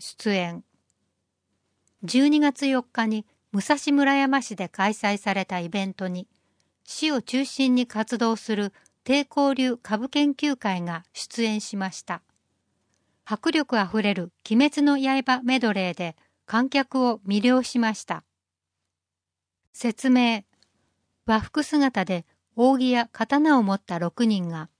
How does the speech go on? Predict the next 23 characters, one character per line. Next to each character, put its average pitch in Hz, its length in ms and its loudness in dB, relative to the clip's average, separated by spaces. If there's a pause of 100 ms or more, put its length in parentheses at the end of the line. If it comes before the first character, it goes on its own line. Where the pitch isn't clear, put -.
(480)
思 247 260 4
い 311 100 4
思 285 280 4
い 208 40 0
の 180 160 -4
方 233 280 2
向 220 340 4
を 196 40 0
向 202 160 0
い 185 40 -6
て 190 340 -6
ポ 294 180 2
ー 277 40 2
ズ 220 160 0
を 180 80 -2
決 202 220 -2
め 202 100 0
て 202 160 -4
い 190 80 -2
ま 180 160 -4
す。 - 240 -20 (1080)
写 - 220 -4
真 262 400 -2